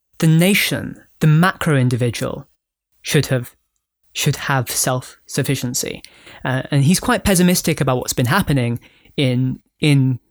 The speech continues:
those territories which later became known as Germany in his time. He said that his age is an age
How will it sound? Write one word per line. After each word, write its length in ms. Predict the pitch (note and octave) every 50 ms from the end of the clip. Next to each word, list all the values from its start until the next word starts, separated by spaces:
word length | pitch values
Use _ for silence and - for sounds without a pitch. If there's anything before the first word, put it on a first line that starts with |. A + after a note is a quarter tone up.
| _ _ - - _ _ _ _ _ -
those 360 | D#3+ B2+ A#2+ A#2+ A#2+ - -
territories 600 | - - D#3 C#3 - - - - C#3 B2+ - -
which 160 | - - -
later 240 | C#3+ C3+ C3 - C3
became 320 | - D3+ C3 C3+ C3+ B2+
known 240 | B2+ B2 B2+ B2+ B2
as 100 | B2 -
Germany 460 | - D#3 C#3 C3+ C3 B2 B2 B2+ - - - - - - - - -
in 120 | D#3 C3 A2
his 140 | B2 B2
time. 460 | - - D3 C3 A#2 A#2 B2+ - - _ _ _ - D3 C#3+ -
He 240 | D#3 - D3 D3
said 200 | C#3 - C3+ A#2+ -
that 180 | C3+ - - _ _ _ _ _ _ _ _ _ _ _ _ _ _ _ _ _ _ _ _ _ _ _ _ _ _ _ _ _ _ _ -
his 240 | C#3+ C3+ F#3+ E3 F3
age 360 | D#3 E3 D#3+ D#3 D#3+ C#3 - -
is 120 | D#3+ C3+
an 80 | D#3 D#3
age 460 | D3+ D#3 E3 D#3+ D#3 D#3+ D#3 -